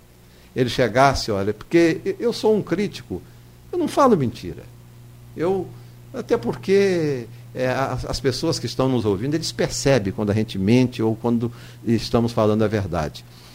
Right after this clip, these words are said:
O Rafael foi daqueles que pegou a prefeitura com maior dificuldade. Eu sou um crítico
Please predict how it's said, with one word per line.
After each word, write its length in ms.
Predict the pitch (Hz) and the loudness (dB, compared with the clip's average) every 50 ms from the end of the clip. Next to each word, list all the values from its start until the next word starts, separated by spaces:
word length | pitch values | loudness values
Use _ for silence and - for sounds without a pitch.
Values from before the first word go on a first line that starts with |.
| - - - - - - | -20 -20 -20 -20 -10 -2
O 60 | - | 2
Rafael 400 | 190 233 226 233 226 190 208 220 | 4 4 4 6 6 6 6 6
foi 140 | 214 - 208 | 6 6 4
daqueles 460 | 202 208 170 156 - 180 185 165 - | 4 4 4 4 4 2 2 2 0
que 80 | - 196 | -6 -2
pegou 400 | - - 180 165 131 123 143 165 | 2 4 4 4 6 4 4 4
a 40 | 147 | 4
prefeitura 560 | - 143 139 - 123 113 - 135 143 151 143 | 4 2 2 2 0 -2 0 0 0 0 0
com 200 | 147 - 165 185 | 0 -2 -2 0
maior 300 | 180 151 127 135 160 165 | 2 2 2 2 0 0
dificuldade. 760 | 160 - - 110 - - 78 73 62 53 55 - - - - - - | -2 -6 -8 -10 -10 -10 -10 -10 -10 -12 -12 -16 -20 -20 -20 -14 -10
Eu 80 | - 117 | -8 -4
sou 200 | - - 185 220 | 0 0 2 2
um 40 | |
crítico 540 | 190 - - 156 233 269 - - - - 107 | 0 0 0 2 2 2 2 0 -2 -4 -4